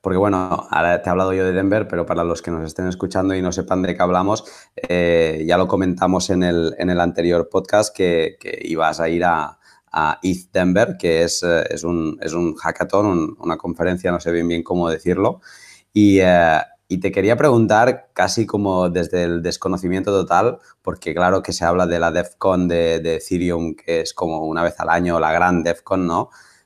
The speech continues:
Pero luego me he dado cuenta que, que van abriendo, que si eth Denver, que si eth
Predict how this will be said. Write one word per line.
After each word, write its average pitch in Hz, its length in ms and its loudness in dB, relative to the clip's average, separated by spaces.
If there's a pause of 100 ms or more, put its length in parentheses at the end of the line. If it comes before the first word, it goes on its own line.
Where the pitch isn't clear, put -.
(100)
Pero 101 200 2
luego 107 520 4
me 98 160 0
he 104 40 4
dado 113 260 4
cuenta 104 340 4
que, 95 540 2
que 87 100 -2
van 90 160 2
abriendo, 92 640 2
que 87 120 -4
si 82 300 -4
eth 80 100 -8
Denver, 92 500 0
que 90 100 -18
si 87 440 -2
eth - 160 -12